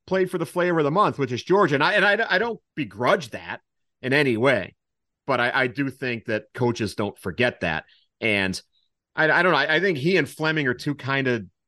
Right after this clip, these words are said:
different guys, but Haynes is definitely a guy I, I, I would think that if Penn State is, is really, <laughs> you know, you'll, and, and, and, and kind of the, uh,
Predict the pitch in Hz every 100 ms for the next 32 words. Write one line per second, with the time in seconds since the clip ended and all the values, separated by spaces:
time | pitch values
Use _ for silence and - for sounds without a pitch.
0 | _ _ _ _ - 147 131 104 131 131
1 | 120 - 104 147 165 156 120 - 135 131
2 | 127 131 131 127 127 - _ _ - 110
3 | 120 120 120 113 120 113 117 117 101 -
4 | - 127 131 117 120 113 - _ _ _
5 | _ _ _ 123 113 - _ 131 123 -
6 | 135 127 117 104 - - _ - 110 104
7 | 127 143 117 - - 139 117 95 - _
8 | _ 160 156 190 214 - 220 214 196 202
9 | 175 185 - 226 220 147 139 120 107